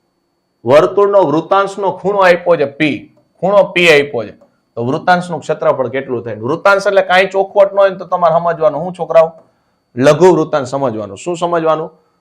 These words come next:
લઘુ વૃત્તાંશ. તો લઘુ વૃત્તાંશ છે એનું ક્ષેત્રફળ થાય પાય આર સ્ક્વેર થીટા છેદમાં ત્રણસો ને સાઈઠ. પણ હવે એને કીધું ખૂણો પી આપ્યો છે,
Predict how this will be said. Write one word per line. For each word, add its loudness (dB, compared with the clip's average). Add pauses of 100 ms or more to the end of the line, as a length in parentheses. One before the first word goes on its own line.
(140)
લઘુ 2
વૃત્તાંશ. -6
તો -8
લઘુ 2
વૃત્તાંશ 2
છે 4
એનું 2
ક્ષેત્રફળ 0
થાય 4
પાય 4
આર 4
સ્ક્વેર 4 (680)
થીટા 4
છેદમાં 0
ત્રણસો -2
ને -4
સાઈઠ. -10 (760)
પણ 6
હવે 6
એને 6
કીધું 0
ખૂણો 2
પી 2
આપ્યો 2
છે, -14